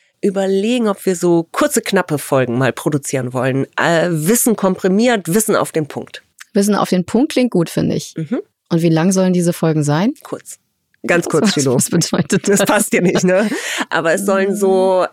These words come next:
Speaker 1: eine Frage, eine Antwort, drei bis fünf Minuten. Müssen sich beide natürlich sehr kurz und komprimiert
Speaker 2: Mhm.
Speaker 1: und kompakt
Speaker 2: Disziplinieren.
Speaker 1: halten. Ja.
Speaker 2: Mhm. Ja, warum nicht? Aber in dieser sehr kurzen Zeit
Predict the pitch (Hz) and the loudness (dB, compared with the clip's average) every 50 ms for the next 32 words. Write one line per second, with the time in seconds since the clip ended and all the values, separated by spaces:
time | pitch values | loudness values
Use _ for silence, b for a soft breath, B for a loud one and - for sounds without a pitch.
0 | _ - - 196 202 226 226 - - - 190 190 185 - - - 190 208 214 - | _ -6 -4 -2 -2 -2 -2 -6 -4 -6 -4 -4 -4 -4 -4 -2 0 0 0 -2
1 | - 190 202 - - 196 196 190 190 - - - _ _ - - - 165 185 214 | -2 -4 -6 -6 -6 -4 -4 -4 -4 -6 -12 -18 _ _ -12 -6 -2 0 0 0
2 | - 220 214 - - - - 208 214 - - 214 208 196 196 208 226 - 262 262 | 0 -2 -4 -4 -8 -4 -4 -4 -4 -4 -4 -4 -2 -2 -2 -2 -4 -6 -6 -6
3 | 277 311 349 349 - _ _ - 175 185 - 190 165 185 180 - - 175 180 180 | -4 -4 -6 -8 -8 _ _ -2 -2 0 2 2 2 2 0 2 2 0 2 2
4 | 170 160 156 - - 180 160 160 156 - - - 151 147 143 135 139 _ - - | 2 2 0 0 0 0 2 2 0 -2 -2 0 2 2 2 0 -2 _ -2 0
5 | 208 196 - - - - - 156 151 - 190 180 160 175 160 160 156 156 151 - | 0 0 0 -4 -10 -6 -4 -4 0 0 0 2 2 2 2 4 4 2 2 0
6 | - 175 139 139 135 175 - 160 156 180 156 175 170 160 156 - - - - - | 0 -2 -2 0 -2 -2 -4 -2 0 0 0 0 -2 -2 -4 -6 -8 -8 -10 -4
7 | - 165 165 156 180 175 202 262 - _ B B B B B B B B B B | 0 0 2 4 4 2 0 0 -4 _ B B B B B B B B B B
8 | B B B B B _ _ 151 139 147 180 240 202 160 147 147 160 160 180 220 | B B B B B _ _ -6 -2 0 0 0 2 0 0 2 2 4 4 2
9 | 269 - - - - _ _ _ - - 165 165 180 170 165 160 156 156 - - | 2 0 -6 -16 -20 _ _ _ -4 -4 -2 0 2 2 2 2 0 0 -2 -4
10 | _ _ - 185 175 165 185 185 208 202 185 170 180 185 180 - - 190 - - | _ _ -2 0 2 2 2 2 2 0 2 2 0 -2 -2 0 -2 -2 -2 -2
11 | - 165 - - - 160 160 175 214 247 247 - - - - | -6 -6 -6 -2 -2 0 0 2 0 -2 -2 -4 -8 -8 -8